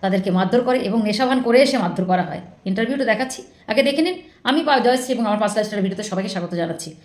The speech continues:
ভিডিওটা শেষটা দেখে কমেন্টে অবশ্যই করে যাবেন যে প্রথমটা মানুষের ইচ্ছে ছিল আর দ্বিতীয়টা ঈশ্বরের ইচ্ছা কিনা, আমার কথাটা মিলল কিনা। তো আগে এটা দেখে নিন, তারপরে আবার এসে কথা বলছি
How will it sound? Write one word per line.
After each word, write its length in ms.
ভিডিওটা 280
শেষটা 380
দেখে 380
কমেন্টে 280
অবশ্যই 240
করে 180
যাবেন 260
যে 440
প্রথমটা 420
মানুষের 320
ইচ্ছে 200
ছিল 220
আর 100
দ্বিতীয়টা 520
ঈশ্বরের 380
ইচ্ছা 200
কিনা, 260
আমার 200
কথাটা 400
মিলল 280
কিনা। 280
তো 60
আগে 240
এটা 140
দেখে 200
নিন, 220
তারপরে 260
আবার 120
এসে 180
কথা 180
বলছি 440